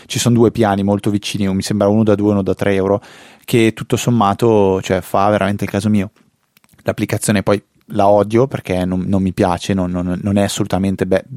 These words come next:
cioè non, non fa quello che mi piacerebbe, cioè, eh, ha due funzioni sostanzialmente, cioè due, due modalità, o scarica tutto o tiene tutto in streaming, e quando tiene tutto in streaming gli dici tu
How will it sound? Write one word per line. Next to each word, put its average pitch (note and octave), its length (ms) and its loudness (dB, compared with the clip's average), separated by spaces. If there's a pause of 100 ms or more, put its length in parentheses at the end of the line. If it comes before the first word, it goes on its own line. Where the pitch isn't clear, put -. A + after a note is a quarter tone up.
(420)
cioè G#2 160 0
non, A2 180 2
non B2 200 4
fa C3+ 200 0
quello A#2+ 160 4
che A2+ 100 0
mi A2 60 2
piacerebbe, G#2+ 580 0
cioè, G2 320 2 (460)
eh, G2 680 0 (540)
ha A2 140 -2
due A#2+ 160 4
funzioni A2 460 0
sostanzialmente, G2 800 -4
cioè G2+ 140 -2
due, A2+ 180 2
due B2 220 4
modalità, G#2 500 2 (240)
o D#3 320 2
scarica A2 400 0
tutto A2 420 -2
o C#3 240 2
tiene A2 200 0
tutto G#2+ 200 -2
in G2+ 80 2
streaming, F#2+ 580 -4 (300)
e D#3+ 240 2
quando A2 240 2
tiene B2 160 4
tutto D3+ 220 2
in E3+ 80 6
streaming C#3+ 480 2
gli C3+ 100 0
dici C#3 240 4
tu D#3 280 2